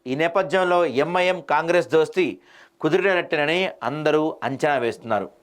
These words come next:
నిన్న అసద్ ఏమంటాడు, ఈ ఆరంఘర్ ఫ్లైఓవర్ ఓపెనింగ్ అప్పుడు,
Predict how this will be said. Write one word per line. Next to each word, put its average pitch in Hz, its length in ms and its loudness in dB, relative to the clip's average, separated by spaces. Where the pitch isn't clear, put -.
నిన్న 131 120 -2
అసద్ 156 360 0
ఏమంటాడు, 156 680 2
ఈ 143 120 2
ఆరంఘర్ 175 480 2
ఫ్లైఓవర్ 156 320 2
ఓపెనింగ్ 143 340 0
అప్పుడు, 131 440 0